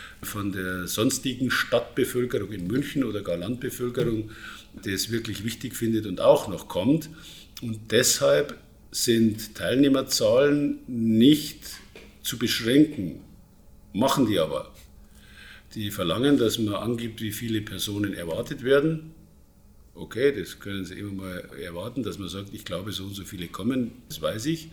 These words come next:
Aber dann ist es Aufgabe der Behörden, der Sicherheitsbehörden selbst einzuschätzen, ob dieses Thema breiten Anklang findet oder eher nicht.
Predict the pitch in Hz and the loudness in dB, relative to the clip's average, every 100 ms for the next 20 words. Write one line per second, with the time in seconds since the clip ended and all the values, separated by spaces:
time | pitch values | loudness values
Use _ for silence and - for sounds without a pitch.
0 | - - - - - - 101 101 101 98 | -18 -18 -18 -20 -20 -8 -6 -4 -2 -2
1 | 98 95 104 123 139 113 123 110 95 - | -2 0 2 0 0 -2 2 2 2 0
2 | - 92 110 - 113 104 101 92 87 - | -4 -10 -8 -4 -2 0 -2 -6 -8 -10
3 | 78 92 104 - 156 - - 120 123 120 | -10 -4 -2 0 -2 -4 -6 -4 -4 -4
4 | - 107 101 98 98 110 120 - 113 - | -8 -6 -4 -4 -4 -4 -4 -6 -6 -6
5 | 117 131 135 - 147 135 117 104 113 104 | -4 -4 -4 0 0 0 -2 -8 -8 -4
6 | 101 - 98 113 131 143 143 - - - | -4 -2 -2 2 2 2 -2 -16 -18 -18
7 | - - - 98 120 - 180 143 143 139 | -20 -6 0 2 2 -2 -4 -4 0 0
8 | 135 143 139 131 147 123 127 127 139 170 | 2 2 2 0 -4 -4 0 4 8 8
9 | 151 - - - | 8 4 -8 -14